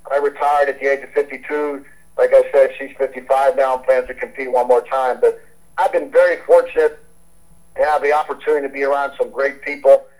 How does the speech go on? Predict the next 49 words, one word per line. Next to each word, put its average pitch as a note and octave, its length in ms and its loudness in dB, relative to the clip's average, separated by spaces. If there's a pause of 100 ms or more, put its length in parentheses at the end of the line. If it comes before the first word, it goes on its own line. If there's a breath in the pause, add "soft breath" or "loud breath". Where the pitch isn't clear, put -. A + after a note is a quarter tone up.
(260 soft breath)
and A#2 100 -20
continue C#3 460 -10
to C3 80 -2
learn. C#3+ 340 -6
Right C#3+ 220 -6
now, C#3+ 200 -8
I'm C3 80 -6
working C3+ 220 -2
with B2+ 80 -6
a B2+ 80 -18
guy C#3 180 -6
named B2+ 220 -8
Gary C3+ 200 -6
McCoy C3+ 480 -4
from A2+ 140 -12
Catapult, C#3 680 0 (460 soft breath)
uh, A2+ 180 -8 (100)
Joe C#3 260 -2
Jameson C#3 680 -6
up B2+ 180 -12
at A2 100 -18
Bioforce, C3+ 600 -2 (360 soft breath)
people E3+ 240 -6
who D#3 100 0
have C3+ 120 -6
really D3+ 280 0
helped C#3+ 320 -8
increase C#3 420 -14
my C3 160 -6
knowledge, C#3 460 -4
Val C#3 220 -4
Nisetkin. C3+ 640 -4 (480 soft breath)
And C3+ 100 -6
like D#3 180 -6
I D3+ 80 -6 (100)
said, D#3 160 0
every D#3 180 -6
day D#3 80 -2 (120)
is - 60 -14
a C#3+ 60 -4
learning D3+ 280 -6
experience. D3 540 -10 (180)
I C#3+ 140 -6
don't F3 160 -6
profess D#3 340 -4 (100)
to C3+ 60 -12
know C#3 220 0
it C#3 80 0
all. B2 360 -6